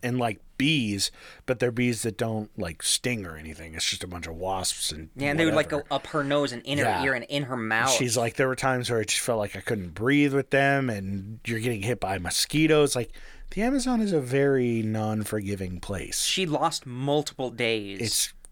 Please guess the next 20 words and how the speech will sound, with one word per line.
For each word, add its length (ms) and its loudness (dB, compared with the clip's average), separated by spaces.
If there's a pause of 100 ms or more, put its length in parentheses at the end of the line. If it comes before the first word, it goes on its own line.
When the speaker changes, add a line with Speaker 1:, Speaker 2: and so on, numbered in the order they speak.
Speaker 2:
of 100 -2
Speaker 1:
fucking 240 0
Speaker 2:
just 400 0
Speaker 1:
wild. 580 -2 (1000)
Speaker 2:
just 260 -4 (140)
doesn't 280 2
remember. 520 0 (180)
Speaker 1:
Yeah. 280 10
Speaker 2:
An, 180 -2
an 300 2
entire, 560 4
you 100 0
know, 120 2
day 260 4
and 100 0
a 20 2
half, 300 -4
and 140 -16
just 240 -6
gone. 340 -2